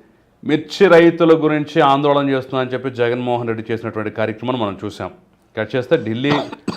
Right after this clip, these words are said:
ముఖ్యమంత్రి ప్రమాణ స్వీకారానికి వెళ్ళినటువంటి చంద్రబాబు నాయుడు కానీ, ఉప ముఖ్యమంత్రి పవన్ కళ్యాణ్ కానివ్వండి,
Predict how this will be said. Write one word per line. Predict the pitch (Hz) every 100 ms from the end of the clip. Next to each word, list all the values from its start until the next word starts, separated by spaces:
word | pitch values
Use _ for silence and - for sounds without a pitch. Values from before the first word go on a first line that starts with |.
| - -
ముఖ్యమంత్రి | 113 143 139 135
ప్రమాణ | 127 127 135 131
స్వీకారానికి | - 135 127 127 127 123 123 117
వెళ్ళినటువంటి | 117 113 113 107 104
చంద్రబాబు | 104 110 113 113
నాయుడు | 113 113
కానీ, | 123
ఉప | 143 110
ముఖ్యమంత్రి | 117 110 117 101
పవన్ | 98 107 107
కళ్యాణ్ | 107 107
కానివ్వండి, | 107 104 101 123 135